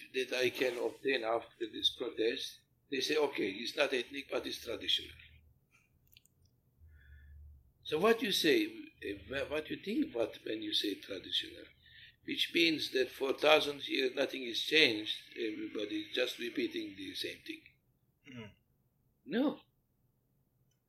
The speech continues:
Speaker 1: It's an evolutive thing. They are composers. You see,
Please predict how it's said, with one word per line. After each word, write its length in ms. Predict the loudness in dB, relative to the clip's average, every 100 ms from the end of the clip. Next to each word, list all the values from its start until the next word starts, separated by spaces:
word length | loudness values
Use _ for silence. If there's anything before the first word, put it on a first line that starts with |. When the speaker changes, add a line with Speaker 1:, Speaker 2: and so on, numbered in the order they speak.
| _ _ _ _ -12
Speaker 1:
It's 180 | -6 -2
an 120 | -2 0 0
evolutive 460 | 0 -2 -2 -6
thing. 340 | -6 -6 -4 -2
They 80 | -4
are 100 | -4
composers. 800 | -4 -6 -4 -2 0 -2 -4 -4
You 100 | -4
see, 300 | -2 -4